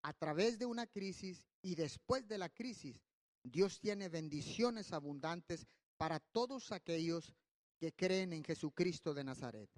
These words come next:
Quiero empezar con la definición de la palabra crisis. ¿Qué es una crisis?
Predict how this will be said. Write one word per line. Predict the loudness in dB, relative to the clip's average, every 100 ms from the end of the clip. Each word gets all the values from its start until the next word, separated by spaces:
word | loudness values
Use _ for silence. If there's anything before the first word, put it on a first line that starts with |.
| -6
Quiero | -4
empezar | -4 -2 0 2 0 0 -6 _ _ _ _ _ _ _ _ _ _ _ _
con | -4 -2
la | -2
definición | -4 -8 -8 -8 -6 -6 -6
de | -6
la | -8
palabra | -4 0 2 2 -2
crisis. | 0 0 0 -4 -10 -10
¿Qué | -2 0 0 -2
es | -4
una | -6 -6 -4
crisis? | -4 -4 -4 -8